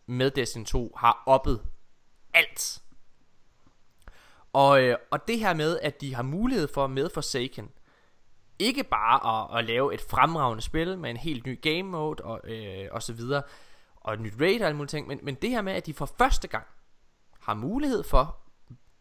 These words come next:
at komme med en tilfredsstillende konklusion på en historie. Det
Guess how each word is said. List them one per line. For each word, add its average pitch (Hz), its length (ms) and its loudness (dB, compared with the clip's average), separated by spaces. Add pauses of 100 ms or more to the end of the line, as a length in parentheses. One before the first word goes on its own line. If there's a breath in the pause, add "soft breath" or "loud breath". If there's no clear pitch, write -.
(180)
at - 160 -2
komme 156 320 8
med 165 220 -6
en 113 100 -10
tilfredsstillende 120 1200 -4 (880)
konklusion 139 920 4 (600)
på 143 120 12
en 123 80 4
historie. 107 460 0 (2250)
Det 247 180 8